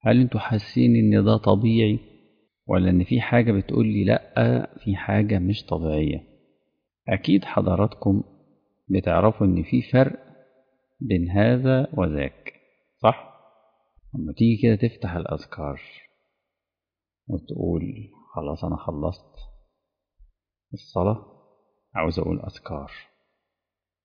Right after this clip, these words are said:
وأنت بتقول كده: "أصبحنا على فطرة الإسلام، اللهم لك الحمد،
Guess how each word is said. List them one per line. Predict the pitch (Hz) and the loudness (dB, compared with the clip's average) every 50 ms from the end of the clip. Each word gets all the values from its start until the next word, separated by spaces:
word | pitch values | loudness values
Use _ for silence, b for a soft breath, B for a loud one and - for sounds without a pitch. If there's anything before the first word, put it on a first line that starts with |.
| _ _ _ _ _ | _ _ _ _ _
وأنت | - 92 85 - - | 0 0 0 0 -2
بتقول | 90 80 80 80 87 82 82 | -4 -4 -4 -6 -6 -8 -6
كده: | - 85 - - - | -6 -6 -6 -6 -10
"أصبحنا | - - - - - 101 92 - - - - 87 80 76 | -10 -14 -16 -14 -6 -6 -4 -4 -4 -4 -4 -2 -2 -2
على | 71 73 76 76 71 69 | -2 -4 -4 -6 -6 -8
فطرة | - - - - - 78 73 - - | -8 -12 -12 -10 -8 -10 -10 -10 -10
الإسلام، | - 76 - - - - - - - 90 - _ _ _ _ _ _ _ _ _ _ _ _ _ _ _ _ _ _ - | -14 -14 -14 -14 -16 -14 -12 -12 -14 -14 -18 _ _ _ _ _ _ _ _ _ _ _ _ _ _ _ _ _ _ -6
اللهم | 95 80 71 65 67 71 69 | -4 -4 -4 -4 -6 -8 -8
لك | 67 69 - - | -8 -10 -12 -14
الحمد، | 71 - - - - - | -14 -12 -12 -12 -12 -14